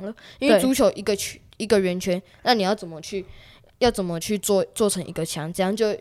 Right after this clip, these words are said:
Speaker 1: 是，是一个可以，可以好好思考的东西。
Speaker 2: 嗯，对。
Speaker 1: 如果要两个加在一起的话，
Speaker 2: 对。
Speaker 1: 或者是子弹是足球啊，就是那类的东西。
Speaker 2: 对。
Speaker 1: 所以其实，其实你不管什么，两个东西是什么，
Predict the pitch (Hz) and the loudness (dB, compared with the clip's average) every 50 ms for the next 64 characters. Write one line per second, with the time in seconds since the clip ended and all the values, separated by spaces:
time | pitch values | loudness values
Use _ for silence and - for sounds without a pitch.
0 | - - - - - - 214 - - - - 226 208 196 180 - 170 175 190 - | -10 -14 -14 -12 -12 -12 -12 -10 -10 -6 -4 -4 -4 -4 -4 -4 -6 -8 -8 -12
1 | - - - - 208 196 190 175 175 - _ _ _ - _ _ _ _ - - | -18 -20 -10 -4 -2 -2 -2 -4 -6 -12 _ _ _ -20 _ _ _ _ -2 0
2 | 240 214 202 190 170 185 196 196 190 - _ - - - - - - 202 196 - | 0 0 0 -2 -2 0 2 0 0 0 _ -16 -12 -10 -6 -2 0 0 -2 -2
3 | - 123 143 147 - 131 139 170 - - - - 202 - _ _ - - - 285 | -6 -10 -10 -10 -12 -12 -12 -12 -14 -14 -12 -14 -14 -14 _ _ -6 2 4 4
4 | 262 214 185 - 240 233 - - 226 196 - 233 220 214 220 202 196 202 196 170 | 6 4 2 -2 -6 -2 2 2 2 2 2 0 2 4 6 8 8 8 6 2
5 | 160 151 147 143 - 160 156 160 165 160 160 160 165 - - - - - 175 - | 0 -2 -8 -6 -4 -4 -4 -2 -2 0 -2 -2 -2 -6 -10 -12 -14 -16 -16 -12
6 | - - - 196 143 - 208 254 220 185 180 208 220 208 - - 175 156 - 208 | -8 -2 0 0 0 2 4 4 4 4 4 2 0 -2 -2 -4 -4 -2 2 2
7 | 202 202 202 202 - - 160 180 - - 175 - - 127 175 196 190 196 - - | 2 2 0 -6 -8 -8 -6 -6 -4 -4 -6 -6 -6 -4 -2 0 0 0 0 2
8 | 269 254 254 247 214 185 180 - - 160 170 170 - - - 165 190 - _ - | 4 4 6 6 4 4 2 -2 -4 -4 -6 -8 -10 -12 -12 -12 -14 -16 _ -20
9 | - - - - - - _ _ _ - 233 190 220 254 - - _ _ _ _ | -20 -20 -20 -20 -20 -20 _ _ _ 4 4 4 4 2 -6 -12 _ _ _ _
10 | _ _ _ _ _ _ - _ _ _ _ _ - - 240 247 240 214 - 226 | _ _ _ _ _ _ -20 _ _ _ _ _ -4 0 0 0 0 -2 -4 -2
11 | 233 269 269 285 - - - - _ - - 294 311 330 311 262 - - - - | -2 0 -2 -2 -4 -12 -20 -20 _ -10 -4 -2 0 0 0 0 -4 -6 -12 -16
12 | _ - 214 208 208 208 202 - 339 - 269 226 208 208 - 202 175 - _ _ | _ -4 0 0 0 2 2 2 4 6 6 6 6 4 0 -4 -6 -8 _ _
13 | _ - 208 196 185 190 180 190 185 214 226 240 226 233 226 220 226 240 226 - | _ 0 0 0 2 2 0 0 2 2 0 0 -2 -2 -2 -2 0 -2 -2 -2
14 | - 165 - - 185 | -4 -6 -6 -6 -8